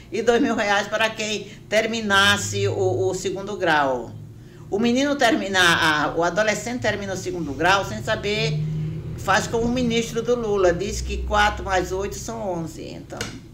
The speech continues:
tá difícil, né? Tá difícil reverter esse quadro. Eu tento, você tenta, algumas pessoas decentes ainda tenta passar isso, né? É brincadeira você, como foi essa, esse último vídeo agora,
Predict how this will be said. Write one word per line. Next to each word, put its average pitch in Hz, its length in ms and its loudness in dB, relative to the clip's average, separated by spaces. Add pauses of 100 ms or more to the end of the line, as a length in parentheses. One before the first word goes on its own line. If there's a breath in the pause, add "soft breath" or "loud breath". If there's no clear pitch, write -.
(440)
tá - 100 -2
difícil, 359 480 -6
né? 160 160 -10 (240)
Tá 156 60 -12
difícil 165 540 -8 (220 soft breath)
reverter 208 460 -4
esse 202 200 -8
quadro. 190 360 -8 (240 loud breath)
Eu - 140 2
tento, 220 360 -6
você 160 280 -4
tenta, 180 360 -6
algumas 151 280 -8
pessoas 143 420 -10 (140)
decentes 147 760 -6 (220 soft breath)
ainda 156 320 0
tenta 165 340 -8
passar 147 400 -6
isso, 151 400 -6 (140)
né? 131 280 -10 (1400 soft breath)
É 202 120 6
brincadeira 233 760 4
você, 196 460 -4
como 202 200 -6
foi 214 240 -4
essa, 190 280 0
esse 175 320 0
último 190 360 -2
vídeo 170 380 -2
agora, 156 600 0